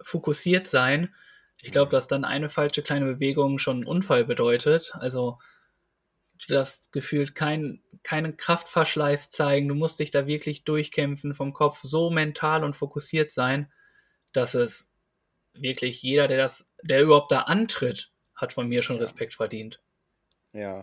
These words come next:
Speaker 2: und das Training ist ja auch nicht <laughs> zu verachten. Ich glaube, da muss man ja
Speaker 1: Ja.
Speaker 2: mindestens ein Jahr, dreimal die Woche hart, viermal die Woche trainieren, um überhaupt auf dieses Leistungspensum zu kommen und da das mal,
Speaker 1: Ja.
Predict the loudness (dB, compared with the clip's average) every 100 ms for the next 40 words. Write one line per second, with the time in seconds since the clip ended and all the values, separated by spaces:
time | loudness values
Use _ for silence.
0 | -12 -12 -12 -16 _ _ _ _ -12 -12
1 | -12 -10 -8 -8 -10 -10 -8 -8 -10 -16
2 | -18 -18 -16 -12 -12 -14 -18 -14 -10 -6
3 | -6 -8 -10 -10 -8 -10 -10 -14 -20 _
4 | _ _ -8 -6 -6 -10 -8 -6 -6 -4
5 | -4 -4 -4 -6 -6 -6 -6 -6 -6 -10
6 | -8 -10 -10 -18 _ -20 -20 -10 -8 -8
7 | -8 -8 -10 -10 -14 -12 -10 -6 -6 -6
8 | -12 _ _ _ _ -20 _ -6 -4 -2
9 | -2 -4 -4 -8 -10 -16 -18 -18 -18 -8
10 | -6 -6 -10 -14 -14 -12 -10 -12 -12 -12
11 | -6 -6 -6 -6 -6 -6 -8 -6 -6